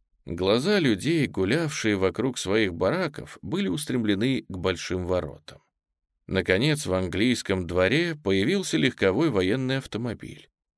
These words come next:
За ним джип, затем Бетфорд и несколько мотоциклеток.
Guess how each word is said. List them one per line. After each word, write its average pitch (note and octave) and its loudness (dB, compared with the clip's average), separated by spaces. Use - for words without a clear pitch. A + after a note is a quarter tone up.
За F#2+ 4
ним G#3+ 2
джип, G2+ -2
затем A#2 2
Бетфорд D3+ 0
и G2 0
несколько G#2+ 0
мотоциклеток. - -6